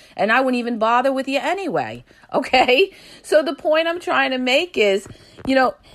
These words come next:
you're gonna deal with these crackpots out there. Now, when it comes to age,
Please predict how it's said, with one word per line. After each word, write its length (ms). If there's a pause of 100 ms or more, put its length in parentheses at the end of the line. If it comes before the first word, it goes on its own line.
you're 180
gonna 260
deal 520
with 340
these 300
crackpots 920
out 300
there. 340 (520)
Now, 320
when 220
it 120
comes 440
to 340
age, 720